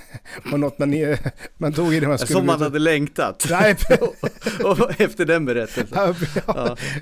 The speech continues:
Speaker 1: ja, precis. Men sen är det också så här att vi kommer inte kunna berätta den här berättelsen utan att, eh, beröra MeToo-rörelsens absoluta huvudperson Harvey Weinstein.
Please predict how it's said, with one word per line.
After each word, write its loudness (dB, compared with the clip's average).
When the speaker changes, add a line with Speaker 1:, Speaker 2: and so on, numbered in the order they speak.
Speaker 1:
ja, 4
precis. -4
Men 2
sen 2
är 2
det 2
också -4
så -2
här 4
att 0
vi -4
kommer -2
inte -2
kunna 0
berätta 0
den -4
här 0
berättelsen -6
utan -2
att, -10
eh, -2
beröra -2
MeToo-rörelsens 0
absoluta -2
huvudperson -4
Harvey -4
Weinstein. -8